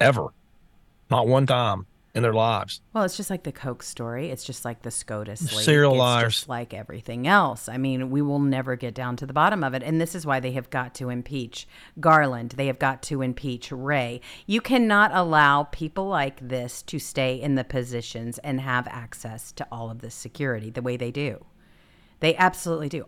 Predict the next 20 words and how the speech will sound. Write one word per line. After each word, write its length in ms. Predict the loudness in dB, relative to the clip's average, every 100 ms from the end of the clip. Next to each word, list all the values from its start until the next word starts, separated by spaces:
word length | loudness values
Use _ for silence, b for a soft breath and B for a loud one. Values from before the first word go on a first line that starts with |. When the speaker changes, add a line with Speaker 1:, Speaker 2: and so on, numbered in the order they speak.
| 4
Speaker 2:
All 260 | 8 8 4
of 80 | 2
our 220 | 2 0
security, 580 | -6 -6 -2 0 0 2
all 160 | 2
of 80 | 2
our 100 | -2
se-, 360 | -6 -8 -8 -6 -2
all 220 | -2 -2
of 80 | -6
our 140 | -8
secrets, 840 | -10 -10 -10 -8 -8 -8 -10 -20 -20 b b -2
everything. 720 | -2 0 -4 -6 -8 -10 -16 b b b 2
They 180 | 2
have 300 | 2 -4 -4
got 240 | -2 -2 -4 -8
access, 680 | -8 -8 -14 -14 -14 -18 -20 -20 -20 -8
more 320 | 0 2 4
access 480 | 6 4 0 -8 -6
than 240 | -4 -4